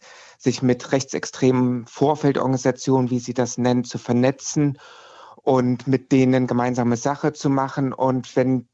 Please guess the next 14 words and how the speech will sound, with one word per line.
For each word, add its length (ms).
deren 300
Konzepte 460
ganz 200
gut 140
funktionieren, 640
dann 180
übernimmt 380
die 60
Mutterpartei 640
das. 260
Und 140
deshalb 300
sind 220
sie 240